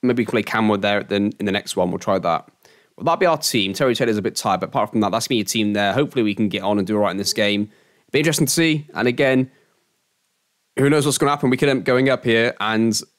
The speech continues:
oh, I don't know what's gonna happen with that. I'll, let's get into the game against Peterborough, see what happens. Assistant manager says, media comments, they are gonna play a four three three single pivot. Interesting.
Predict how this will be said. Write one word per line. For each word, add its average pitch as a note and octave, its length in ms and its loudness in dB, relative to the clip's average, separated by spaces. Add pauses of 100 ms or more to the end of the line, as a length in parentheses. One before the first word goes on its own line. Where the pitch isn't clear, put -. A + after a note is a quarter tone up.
(280)
oh, A2 140 4
I A2 80 4
don't A2 60 -4
know A#2 80 4
what's G2+ 100 2
gonna A2 160 2
happen - 100 -4
with G#2+ 120 2
that. G2 280 2
I'll, G2+ 120 0 (280)
let's B2 160 0
get D3+ 120 0
into C3 120 -2
the C3 60 -2
game C3 100 4
against A2+ 140 0
Peterborough, G2 240 2
see F#2 140 -4
what C#2+ 40 -2
happens. E2+ 320 -6 (100)
Assistant C#3 280 0
manager B2+ 220 2
says, D3+ 500 2 (340)
media B2+ 220 0
comments, - 440 -2 (600)
they C#3 100 2
are B2+ 100 4
gonna B2+ 220 0
play B2 360 0
a A#2 220 2
four B2 260 0
three A#2 180 0
three B2+ 160 -2
single A#2 200 0
pivot. - 440 -2 (160)
Interesting. B2 560 -2